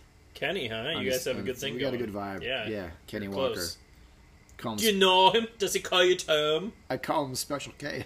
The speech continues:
Speaker 1: Oh,
Speaker 2: actually.
Speaker 1: do ya?
Speaker 2: <laughs> Yeah, I do. Um, so he
Speaker 1: <laughs> I call him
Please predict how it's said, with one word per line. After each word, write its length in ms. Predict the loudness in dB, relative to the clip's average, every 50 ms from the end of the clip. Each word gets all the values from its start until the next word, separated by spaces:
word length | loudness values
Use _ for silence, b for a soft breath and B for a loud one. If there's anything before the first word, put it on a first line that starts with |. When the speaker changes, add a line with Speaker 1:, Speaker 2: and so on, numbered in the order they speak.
| -6 -4
Speaker 1:
Oh, 40 | -2
Speaker 2:
actually. 280 | -2 0 0 0 -2 -2
Speaker 1:
do 100 | -4 -4
ya? 240 | -4 -2 -2 -2
Speaker 2:
<laughs> 20 | 0
Yeah, 200 | 0 0 0 0
I 40 | 2
do. 1700 | 2 2 0 0 -2 -6 -6 -6 -6 -8 -10 -10 -10 -12 -20 _ _ -20 -20 -20 -20 -20 -20 -20 -20 -20 -20 -20 -20 -18 -8 -2 2
Um, 380 | 4 6 6 8 6 6 4 4
so 200 | 4 4 4 4
he 380 | 2 2 2 2 2 2 2 2
Speaker 1:
<laughs> 20 |
I 80 | 0 0
call 360 | 2 2 2 2 4 2 0
him 100 | -2